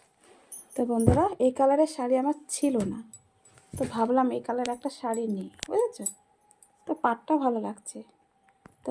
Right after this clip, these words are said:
বন্ধুরা, এই যে এটা আমার পার্সেল। তো কেমন লাগছে বন্ধুরা, এই শাড়িটা পরে একদিন ভিডিও বানাবো, শর্ট ভিডিও, ঠিক আছে? তাহলে তোমরা বুঝতে পারবে শাড়িটা কীরকম। এই যে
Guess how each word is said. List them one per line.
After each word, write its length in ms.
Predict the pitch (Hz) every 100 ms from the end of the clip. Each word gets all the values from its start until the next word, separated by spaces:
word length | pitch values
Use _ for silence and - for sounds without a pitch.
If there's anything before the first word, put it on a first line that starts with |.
| 247
বন্ধুরা, 240 | 247 277 294
এই 40 |
যে 60 | 254 233
এটা 140 | 233 247
আমার 140 | 254 247
পার্সেল। 420 | 220 220 - 320 440 - _ _ _ _ _ _ _ _ _ _ - - -
তো 60 | 247 -
কেমন 260 | 233 254 254
লাগছে 240 | 233 240 285 262
বন্ধুরা, 320 | 254 269 302 453 - - _ _ _ -
এই 140 | 240 240
শাড়িটা 300 | 254 247 254 269
পরে 160 | 262 262
একদিন 200 | 240 262
ভিডিও 280 | 247 233 247 247
বানাবো, 260 | 240 254 330 415
শর্ট 180 | 254 220 226
ভিডিও, 220 | 262 294 - - - - _ _
ঠিক 120 | - 480
আছে? 140 | 453 262 240
তাহলে 180 | 233 240
তোমরা 180 | 240 247 220
বুঝতে 240 | 226 226 214
পারবে 320 | 208 - 208 - _ _ _ _ _
শাড়িটা 320 | 226 196 196
কীরকম। 460 | - 214 202 202 - 214 _ _ _ _ _ _ _ _ _ _ _ _ _ _ _ _ _ _ _ _ - - _ _ _ _ _ _ _ _ _ _ _ _ _ -
এই 60 | 220
যে 60 | -